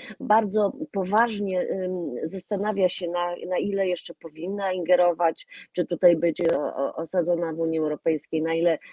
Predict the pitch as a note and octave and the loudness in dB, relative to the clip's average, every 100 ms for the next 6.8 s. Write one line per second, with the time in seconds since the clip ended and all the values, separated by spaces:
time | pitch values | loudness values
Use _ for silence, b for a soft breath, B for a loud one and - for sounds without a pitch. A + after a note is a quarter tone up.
0 | B F#3 E3 F#3 F3+ F3 F3+ D#3+ F3 D#3+ | B -2 0 0 -2 -4 -6 -4 -2 0
1 | F3 F3 E3 E3 - E3 D3 C#3+ A3+ B | 0 0 -2 -10 -4 -4 -2 -4 -8 B
2 | B B - G3 - - C#4 C#4+ - B3 | B B -2 -2 4 6 6 4 -4 -6
3 | A3 G#3+ F3+ - - F3+ G#3 A#3+ B B | -2 -2 -4 -6 -10 -8 -8 -10 B B
4 | B B - G#3 G#3 G#3 G3+ A3 A3 G#3+ | B B -8 -4 -4 -2 -2 0 0 2
5 | B3 - G#3+ G#3+ A#3+ - A#3 A3+ G#3 G3+ | 0 0 -4 -4 -6 -4 -2 -2 -4 -6
6 | F3 G3 G3+ G#3 G3 F#3 G3 G3 | -4 -4 -4 -4 -4 -6 -6 -10